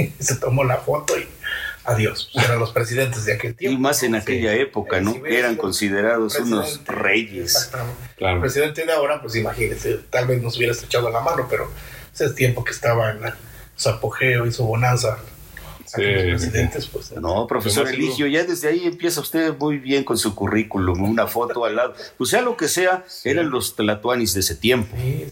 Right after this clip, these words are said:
Speaker 2: No cualquiera tiene una foto al lado de José López Portillo, ¿no?
Speaker 1: Sí,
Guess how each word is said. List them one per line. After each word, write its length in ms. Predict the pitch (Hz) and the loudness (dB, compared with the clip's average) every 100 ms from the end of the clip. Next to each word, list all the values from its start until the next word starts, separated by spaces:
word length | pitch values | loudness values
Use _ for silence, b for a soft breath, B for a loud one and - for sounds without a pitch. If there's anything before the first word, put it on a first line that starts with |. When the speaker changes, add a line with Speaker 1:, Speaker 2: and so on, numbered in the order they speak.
| - | -8
Speaker 2:
No 200 | 110 160 | -4 0
cualquiera 360 | 120 107 123 104 | 0 0 0 0
tiene 220 | 101 104 | -2 0
una 180 | 104 - | 0 0
foto 400 | 98 92 110 95 | -2 -2 0 0
al 140 | 85 | 0
lado 300 | 87 90 87 | 0 2 0
de 220 | 76 71 67 | -2 -4 -4
José 320 | - - 85 | -2 0 2
López 280 | 78 - - | 0 0 0
Portillo, 640 | 78 - - 170 127 85 - - | -2 -2 0 2 2 -2 -6 -8
¿no? 200 | 87 110 - - | 0 0 -2 -8
Speaker 1:
Sí, 160 | 127 | -2